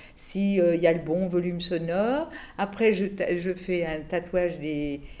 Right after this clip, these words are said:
des pistes. Je, et après, euh, si ça me convient, je le mets volontiers,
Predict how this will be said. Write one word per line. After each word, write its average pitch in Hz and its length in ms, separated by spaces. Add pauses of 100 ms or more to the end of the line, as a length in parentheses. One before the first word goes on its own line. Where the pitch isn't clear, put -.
(120)
des 160 100
pistes. 254 640 (320)
Je, 170 800
et 190 180
après, 233 380
euh, 156 380
si 226 440
ça 202 140
me 185 60
convient, 190 440
je 220 160
le 175 160
mets 226 260
volontiers, 226 600